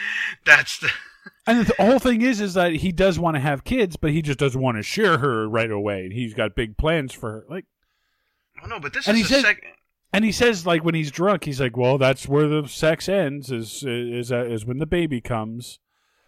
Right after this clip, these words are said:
Speaker 2: And he turns and, s-, and says to the baby in her stomach, he's like, "Yep, you're, you're gonna steal her away from me." And I'm like, "Whoa, baggage, pal."
Speaker 1: Oh, not, not only that, but, um, again, you've thrown money at every other problem.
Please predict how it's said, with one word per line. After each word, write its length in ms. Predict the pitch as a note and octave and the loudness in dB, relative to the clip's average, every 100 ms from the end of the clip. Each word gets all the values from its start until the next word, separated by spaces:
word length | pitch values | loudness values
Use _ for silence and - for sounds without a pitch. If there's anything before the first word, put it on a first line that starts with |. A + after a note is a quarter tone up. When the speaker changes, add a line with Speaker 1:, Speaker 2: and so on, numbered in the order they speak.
| _ | _
Speaker 2:
And 100 | A#2+ | -4
he 80 | B2 | -2
turns 340 | A#2 D3+ D3 C#3 | 0 -2 -2 -4
and, 80 | B2+ | -10
s-, 200 | - - | -12 -8
and 160 | C3+ C3 | -8 -6
says 300 | - D3 - | -2 -2 -2
to 100 | D#3 | -4
the 100 | D#3 | -2
baby 380 | E3+ E3+ D3+ B2 | 0 0 2 0
in 60 | B2+ | 0
her 100 | C3+ | -2
stomach, 380 | F3+ D#3+ C3+ | -2 -2 -4
he's 200 | B2 A#2+ | -4 -6
like, 220 | A#2 A#2 C#3+ | -4 -4 0
"Yep, 220 | D#3 E3 | 0 0
you're, 240 | D#3 B2+ A#2+ | -4 -4 -4
you're 240 | C3 A#2+ B2 | -6 -4 -4
gonna 180 | B2 | -4
steal 320 | A2+ - B2+ C3 | -6 -2 -2 0
her 220 | D3 D#3 | 0 0
away 240 | D#3+ F3 | 2 0
from 240 | - C3 A2+ | 0 -6 -6
me." 140 | A2 | -8
And 100 | A#2 | -8
I'm 100 | A#2 | -8
like, 200 | A#2+ A#2+ _ _ _ _ _ _ _ | -10 -12 _ _ _ _ _ _ _
"Whoa, 520 | C#3+ D#3+ D4+ F#4 A3 F3 | -12 -4 4 4 4 2
baggage, 600 | E3+ D#3 C3 A2 F#2 - | 4 4 4 -2 -4 0
pal." 440 | C3 G#2 E2 - _ _ _ _ _ _ _ _ - - - _ | 0 0 -4 -18 _ _ _ _ _ _ _ _ -20 -20 -20 _
Speaker 1:
Oh, 160 | C#3+ B2 | -10 -10
not, 320 | A2+ A#2+ - | -2 -2 -2
not 160 | A2 D3+ | -2 0
only 200 | C3 G#2+ | 2 0
that, 240 | A2 B2 - | 0 -2 -4
but, 160 | G2 - - | -10 -10 -12
um, 840 | F#2 F#2+ F2+ F2+ E2+ E2+ D#2+ D#2 _ _ _ _ - | -10 -10 -12 -12 -14 -16 -20 -20 _ _ _ _ -12
again, 540 | G#2+ F2+ F#2+ E2+ E2 | -12 -10 -6 -6 -6
you've 240 | D#2+ G2 A2+ | -12 -14 -12
thrown 380 | - C#3 C3 G#2 | -8 -8 -8 -6
money 240 | G#2+ G#2 | -4 -4
at 80 | G2+ | -4
every 280 | G2+ G2+ F#2+ | -2 -2 -4
other 160 | F2+ | -6
problem. 500 | E2+ E2 D#2+ G2 A2 | -10 -8 -8 -10 -20